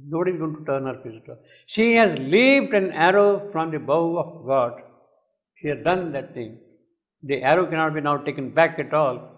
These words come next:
It has been shot. And then he says, the poet says, commentary, what Narad told the queen, "His words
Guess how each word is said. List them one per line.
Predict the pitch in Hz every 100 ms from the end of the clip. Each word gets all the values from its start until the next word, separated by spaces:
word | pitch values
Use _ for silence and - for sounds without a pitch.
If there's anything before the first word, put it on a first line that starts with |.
| _ _ _ _ _ _
It | 151
has | 120
been | 127 113
shot. | - 110 - - _ _ _ _ _ _ _ _ - 143 _ _ _ _
And | 160 127
then | 139 151
he | 143
says, | 143 139 139 - _
the | 151 127
poet | 143 147
says, | 139 143 131
commentary, | - 131 127 127 117 117 - _ _ _ _ _ _
what | 131 135 123
Narad | 131 160 175 143 120 - - - _ _
told | 151 160 139 139
the | 127
queen, | 131 147 151 127 123 - _ _ _ _ _ 175
"His | 196 208 143
words | 123 156 196 214 220 233